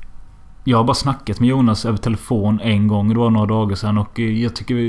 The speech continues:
Jag har liksom ingen att snacka film med, och jag har ingen att... Alltså, snacka på det sättet bara jag, han och, bara jag, han och, bara jag och han kan göra. Ehm,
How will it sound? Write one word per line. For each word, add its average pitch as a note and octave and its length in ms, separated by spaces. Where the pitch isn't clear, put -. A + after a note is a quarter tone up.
Jag B2+ 100
har B2+ 80
liksom B2 220
ingen C#3 220
att G#2+ 60
snacka A2+ 260
film G2+ 420
med, G#2 200
och A2+ 180
jag A#2 60
har A#2+ 100
ingen A#2+ 280
att... A2 500
Alltså, C3+ 180
snacka B2+ 420
på A#2+ 300
det A#2+ 140
sättet A2+ 300
bara A2+ 180
jag, A2 80
han A2 180
och, G2+ 80
bara A#2+ 240
jag, A2+ 120
han A#2 160
och, - 140
bara A2 400
jag A2 340
och G#2+ 140
han A2+ 220
kan A2 160
göra. A2+ 400
Ehm, A2 360